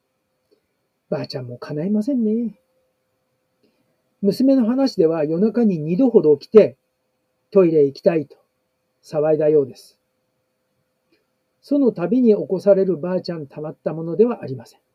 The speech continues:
ジジは立ち上がれないので、結局四つん這いになって、手と膝頭で這って進みます。トイレまで行けましたが、今度は便器に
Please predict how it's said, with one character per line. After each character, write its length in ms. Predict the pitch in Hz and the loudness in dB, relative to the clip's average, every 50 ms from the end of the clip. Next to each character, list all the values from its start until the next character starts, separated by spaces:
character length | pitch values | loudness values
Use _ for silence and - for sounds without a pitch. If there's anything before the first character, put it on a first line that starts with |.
| _ _ _ _ _ _ _ _ _ _ _ _ _ _ _ _ _ _ _ _ _ _ _ _ _ _ _ _ _ _ _ _ _ _ _ _ _ _ _ _ _ _ _ _ _ _ _ _ _ _ _ _ _ _ - | _ _ _ _ _ _ _ _ _ _ _ _ _ _ _ _ _ _ _ _ _ _ _ _ _ _ _ _ _ _ _ _ _ _ _ _ _ _ _ _ _ _ _ _ _ _ _ _ _ _ _ _ _ _ -4
ジ 160 | 190 254 302 | -2 0 2
ジ 100 | 285 262 | 6 6
は 280 | 214 170 160 156 139 - - _ _ _ _ _ | 6 6 6 2 -2 -4 -10 _ _ _ _ _
立 160 | - - 175 - | -10 -8 -8 -4
ち 160 | - 233 240 | -2 -2 0
上 80 | 240 | 0
が 120 | 233 247 240 | 0 0 0
れ 120 | 240 240 | 2 2
な 120 | 233 233 233 | 2 2 2
い 80 | 208 | 2
の 120 | 160 143 131 | 0 0 -4
で、 220 | 131 - - _ _ _ _ _ _ _ _ _ _ _ _ _ _ _ _ | -6 -8 -12 _ _ _ _ _ _ _ _ _ _ _ _ _ _ _ _
結 220 | - 208 185 185 | 4 4 4 4
局 220 | - 214 196 208 180 | 2 -2 0 0 0
四 180 | 147 147 147 | 0 0 -2
つ 180 | 143 - - 247 | -4 -4 -2 0
ん 160 | 254 262 240 | 0 0 0
這 180 | 240 240 240 240 | 0 0 0 0
い 40 | |
に 100 | 233 240 | 0 0
な 120 | 226 226 220 | 0 0 -2
っ 60 | 214 | -4
て、 420 | - _ - 226 190 147 120 131 - _ _ _ _ _ _ _ _ _ _ _ _ _ _ - | -6 _ 2 2 2 2 0 -8 -16 _ _ _ _ _ _ _ _ _ _ _ _ _ _ 2
手 140 | 247 226 | 2 2
と 240 | 220 - 156 - - _ _ _ _ _ _ _ _ _ _ _ | 4 2 -2 -10 -10 _ _ _ _ _ _ _ _ _ _ _
膝 360 | - - 170 143 165 175 185 | -12 -10 -6 -4 -4 -4 -2
頭 400 | 185 185 180 - - 147 139 135 | -4 -6 -6 -6 -6 -6 -6 -4
で 240 | 139 180 165 - - _ _ _ _ _ _ _ | -2 -2 -2 -2 -4 _ _ _ _ _ _ _
這 160 | - - 254 | -10 -8 -8
っ 60 | 220 - | -8 -10
て 220 | _ - 269 220 | _ -4 -2 -2
進 340 | 208 - 180 139 - 165 151 | -2 -4 -10 -10 -8 -8 -6
み 120 | 143 139 | -6 -6
ま 120 | 131 120 - | -8 -10 -14
す。 220 | _ _ _ _ _ _ _ _ _ _ _ _ _ _ _ _ _ _ _ _ _ _ _ _ _ _ _ _ _ _ _ _ _ _ _ - | _ _ _ _ _ _ _ _ _ _ _ _ _ _ _ _ _ _ _ _ _ _ _ _ _ _ _ _ _ _ _ _ _ _ _ -4
ト 140 | 214 220 277 | 0 0 2
イ 80 | 294 269 | 4 4
レ 100 | 233 190 | 4 4
ま 140 | 165 147 131 | 2 0 -4
で 100 | 139 139 | -6 -6
行 100 | 139 - | -4 -4
け 100 | 180 180 | -2 -2
ま 120 | 190 190 | -2 -4
し 80 | 180 - | -4 -6
た 80 | 156 139 | -10 -10
が、 100 | 131 - | -10 -8
今 260 | - - 226 202 180 | -6 -4 -4 -4 -2
度 100 | 151 151 | -2 -2
は 120 | 156 156 131 | -2 -4 -2
便 360 | 135 170 233 254 247 226 208 | 0 0 0 2 0 -4 -6
器 140 | - 180 165 | -8 -8 -8
に 280 | 175 175 175 175 - | -6 -6 -6 -8 -10